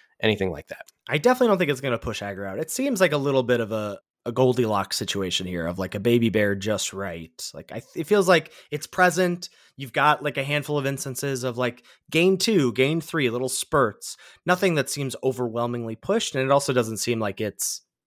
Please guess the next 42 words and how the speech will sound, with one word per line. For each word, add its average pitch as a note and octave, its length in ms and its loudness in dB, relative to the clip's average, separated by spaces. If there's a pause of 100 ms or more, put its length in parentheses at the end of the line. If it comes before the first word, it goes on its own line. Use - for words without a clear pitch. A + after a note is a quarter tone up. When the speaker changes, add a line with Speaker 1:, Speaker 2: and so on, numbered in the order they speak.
(120)
Speaker 2:
you A#2 100 2
know, F#2+ 240 -4 (240)
it's A#2+ 160 -16
a B2 80 2
barren A2+ 460 0
wasteland G#2 560 0
of F2+ 100 -6
no F#2+ 160 -6
life E2 260 -10
gain. - 260 -16 (460)
Speaker 1:
Yeah. F#3 200 2 (360)
All D#3 60 4
right, C#3+ 60 8
that C#3 120 4
takes F3 220 2
us F3 100 -6
on D3 220 2
to B2+ 540 4
mana A2+ 400 4
sinks, D#3+ 400 0
which - 160 -4
are A2 80 2
some A2 240 0
repeatable D3 640 2
or A#2 160 2
incidental F#2+ 400 -2
places F2+ 320 -4
to F2+ 80 -10
put - 260 -4
extra - 340 -2
mana. C#3+ 400 2 (440)
A - 20 -18
lot A#2 240 2
of D3+ 120 2
the D3 40 2
mechanics C3+ 540 0
lend G#2 120 4
themselves G2+ 380 0
towards G#2 220 0
this, A#2 180 -4
right? A#2 240 2
Clues, C3+ 540 4